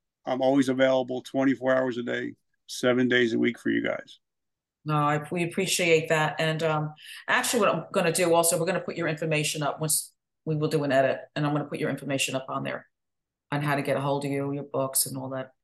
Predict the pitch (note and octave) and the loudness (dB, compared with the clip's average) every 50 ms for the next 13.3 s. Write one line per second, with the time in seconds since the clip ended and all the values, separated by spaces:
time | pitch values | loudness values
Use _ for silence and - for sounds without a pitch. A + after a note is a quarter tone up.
0 | _ _ _ _ _ _ _ _ - - D#3 D#3+ D#3+ D#3 D#3+ D#3+ D#3+ D#3+ D3+ D3+ | _ _ _ _ _ _ _ _ -4 0 2 2 2 2 2 2 2 2 2 0
1 | - D#3+ - - - - - - - - _ _ _ _ _ _ _ _ _ - | -2 -10 -14 -14 -14 -12 -12 -12 -12 -14 _ _ _ _ _ _ _ _ _ -2
2 | - B2 B2 C#3+ D#3 D#3 C#3 B2+ D#3+ F#3 G3 F#3+ - - G3+ F#3+ E3 D#3+ D#3+ D#3 | 0 4 6 8 8 8 8 8 6 6 6 4 2 4 4 6 6 6 4 2
3 | D#3 E3 E3+ - - - - D#3+ E3+ F3+ F3+ F3 F3 E3+ E3 E3 _ _ _ - | 0 0 -2 -2 -2 0 4 6 8 8 8 6 4 0 -4 -6 _ _ _ -20
4 | _ _ _ - _ - - - - _ - D#3 D3+ D#3 C#3+ D#3 D#3+ E3 - - | _ _ _ -20 _ -20 -20 -20 -18 _ -6 -6 -4 -2 0 0 0 0 -2 -4
5 | - E3 D#3 D3+ D3 C#3+ D#3 D3+ - F3+ E3+ D#3 C#3+ C#3 - - E3 D#3+ D#3 C#3 | -2 -2 0 0 0 0 0 -2 -2 -2 -2 -2 -2 -4 -4 0 2 2 2 0
6 | B2+ C3+ D#3+ C#3+ - _ - C#3 C#3 C3 B2+ - - B2 A#2+ A#2 A#2 - _ _ | 0 -4 -4 -4 -4 _ 0 2 2 2 0 -2 -4 -4 -4 -4 -6 -10 _ _
7 | - - - - _ - - C3 B2 B2 E3 F3+ F3+ - - F3 D#3+ C#3+ A#2+ - | -20 -20 -20 -20 _ 0 0 2 4 6 4 4 4 4 6 8 8 8 6 4
8 | C3 B2 B2+ B2 - - - C#3+ D3 D#3 D3 D3 D3+ D#3+ D#3+ D#3+ D#3+ D3 C3+ C3 | 2 0 0 0 -4 -2 0 2 2 2 2 2 2 4 4 4 4 4 2 -6
9 | A#2+ _ - - G2+ - D3 C3+ B2+ B2 B2 A#2+ - - - - - - - - | -10 _ -14 -14 -12 -8 -4 0 0 0 0 0 -4 -6 -6 -14 -14 -14 -14 -14
10 | - A#2 - - _ _ _ _ _ _ - - - _ _ - - - D3 D#3+ | -10 -10 -12 -12 _ _ _ _ _ _ -20 -20 -20 _ _ -8 0 4 6 6
11 | F3+ - - C#3+ D#3 D#3 D3+ _ - D#3 D3+ D3+ C#3+ - C3+ C3+ C3 C3 B2+ - | 6 6 4 2 2 2 2 _ 6 6 6 6 4 2 0 0 0 0 -4 -8
12 | - _ _ _ _ - - D3 C3 A#2 B2 C3 C#3 C#3+ - - - - - C#3 | -14 _ _ _ _ -8 -6 -6 -6 -2 4 4 6 6 4 2 0 0 4 4
13 | C#3 B2+ A#2 A#2+ - | 4 4 2 -4 -12